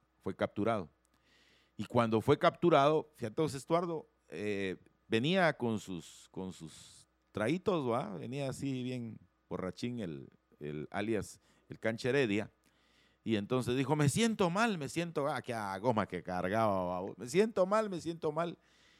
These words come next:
Y entonces dijeron, "Ay, no, pobrecito, vamos a ir a recluirlo a un centro hospitalario". Y se lo llevaron a un centro hospitalario, ¿va? Para quitarle aquella gran goma que cargaba.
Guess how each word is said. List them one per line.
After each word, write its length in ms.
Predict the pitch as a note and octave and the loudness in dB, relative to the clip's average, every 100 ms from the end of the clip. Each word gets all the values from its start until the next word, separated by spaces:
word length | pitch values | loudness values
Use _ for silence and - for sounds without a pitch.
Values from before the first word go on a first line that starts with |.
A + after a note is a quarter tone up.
| _ _ | _ _
Y 120 | - C3+ | -2 0
entonces 480 | C3 D3 D3 C3+ | 4 2 2 -2
dijeron, 320 | A#2+ A#2+ C3 A#2+ | -2 0 2 2
"Ay, 160 | A#2+ | 0
no, 140 | A#2+ A#2 | -2 -2
pobrecito, 640 | A#2 G2+ F#2+ C3 A2+ F#2+ - _ _ _ _ | 0 0 -2 -4 -6 -8 -10 _ _ _ _
vamos 400 | - D#3+ C#3 G2+ | 8 8 6 -2
a 80 | A2 | -2
ir 120 | A2+ | -2
a 80 | A#2 | -2
recluirlo 800 | G#2 - F#2+ G2 A#2 B2 A2+ - _ _ | -4 -4 2 4 4 4 0 -2 _ _
a 120 | G#2+ | -2
un 140 | G#2 A2+ | 0 0
centro 300 | A#2 G#2+ G2 | -2 -2 -4
hospitalario". 680 | - A2+ A2 B2 C#3+ C3 - _ _ | -4 -2 -2 0 -2 -4 -8 _ _
Y 60 | - | -8
se 120 | G3 | -2
lo 80 | G#2+ | 0
llevaron 300 | F#2 F2+ E2+ | 0 -2 -6
a 40 | |
un 180 | F2 E2+ | -8 -8
centro 260 | - F#2 - | -8 -6 -8
hospitalario, 640 | - F2+ A2 A#2+ D3 G2+ | -10 -8 -4 -4 -4 -4
¿va? 80 | G#2+ | -6
Para 180 | - - | -14 -18
quitarle 340 | G2+ A#2+ F#2+ | -4 -2 -2
aquella 240 | F2+ G2 | -6 -6
gran 340 | F2 F2+ E2 F2 | -6 -8 -8 -4
goma 280 | G#2+ G2+ E2+ | -2 -2 -4
que 100 | C2+ | -12
cargaba. 420 | F2+ D#2 F#2+ - | -16 -14 -14 -14